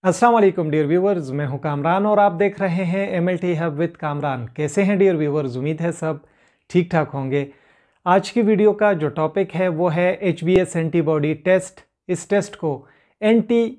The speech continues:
हेपेटाइटिस बी सरफेस एंटीजन टेस्ट भी कहा जाता है। वक्त ज़ाया नहीं करते, शुरू करते हैं अपना टॉपिक एचबीएस एंटीबॉडी टेस्ट। डियर व्यूअर्स, जो दोस्त मेरे चैनल पर नए हैं तो मेरे चैनल को कर दीजिए सब्सक्राइब और साथ में जो बेल का निशान है उसे भी दबा दीजिए ताकि हमारी हर आने वाली नई वीडियोज़ की नोटिफिकेशन आपको टाइम पर मिल सके।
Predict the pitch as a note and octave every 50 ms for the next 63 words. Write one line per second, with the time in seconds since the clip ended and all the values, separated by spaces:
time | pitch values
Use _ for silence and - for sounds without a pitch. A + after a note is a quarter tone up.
0 | _ - F#3 E3+ A3 F3+ - G#3 G#3 G#3 G3 D#3+ D3 D3 G3+ G#3 G#3 G#3 - G3+
1 | - - - G3 - G3 F#3 E3 D3+ F3+ E3+ D3+ F3 F3+ F3 E3 - F3 D#3+ -
2 | - D#3 E3+ D#3+ E3 - D#3+ D3 F3 F3 D#3+ E3+ D#3 C#3 D#3 D#3 D3 C3 C#3+ C#3
3 | C3+ C#3 _ _ _ _ _ _ - B2+ D#3 F3 D3+ C#3+ D3 F#3+ F#3 F#3 F#3+ F#3+
4 | F3+ F#3 F3 - G#3 F3+ D3+ - G3 F#3+ F#3 E3 - - E3+ E3 F#3+ F#3+ F#3+ E3
5 | - - F#3 F3+ F3+ F3 E3+ - F3 E3+ D#3 - E3+ D#3 D3+ D#3 F3 E3 D#3 -
6 | - F#3+ F3+ D#3 C3+ C#3+ D3+ E3 D#3+ D#3 D3+ - - - - F3 D#3+ D3 D#3+ D#3
7 | C3+ C#3+ D3 D3 C#3+ D3 D3 C#3+ - - D#3+ C3+ A2+ - - - _ _ _ _
8 | _ _ _ C#3+ E3 B3+ C#4+ B3+ C4+ C4+ C4+ C4+ B3 F3 F3 A3+ A#3 A#3 A3+ A3+
9 | A3+ A3+ A3+ A3 G#3+ A3 G#3+ G#3+ G#3+ G#3+ G#3+ G#3+ G3 G3+ G3+ G#3 G#3 A3 G#3+ G#3+
10 | G3+ G3+ G3 G3 F#3+ G3 G3 G3 G3 G3 G3+ F#3+ G3+ G3 G3 G3 G3 F3+ E3+ G3
11 | F3+ F3+ F#3+ - - F#3 E3+ F3+ - - G3 G3 G#3+ A3 G3 F#3+ F#3 - - F3+
12 | F#3 E3+ F#3+ G3 E3 F3 C3+ F3+ G3 G3+ G#3+ G3+ G3 F3+ - F#3 F#3+ G3 G3 G3
13 | F#3 G#3 G#3 G#3 E3+ G3 F#3 F#3+ F#3 E3+ F#3+ F#3 D3+ D#3 F#3+ G3 G3 F#3+ F#3+ F#3
14 | F3+ F3 F#3+ F3+ F#3 F3+ F#3 F#3+ G3 F#3 F#3 G3+ G#3+ A3 G3+ F#3 F#3+ G3 F#3+ F#3+
15 | F#3 F3+ E3+ F#3 G3+ G3 G3+ F#3+ E3+ F#3+ F3+ F#3 - F#3 F3+ F3+ E3+ E3+ F3 E3+
16 | - F#3+ F3 F3 - F3 E3+ E3+ E3+ E3+ - F#3 F3 E3+ F3 E3 E3 E3 D#3+ D#3+
17 | - E3+ E3 D#3+ D#3 C#3 C3 C3+ B2+ A#2+ A#2+ - C3+ A#2+ - -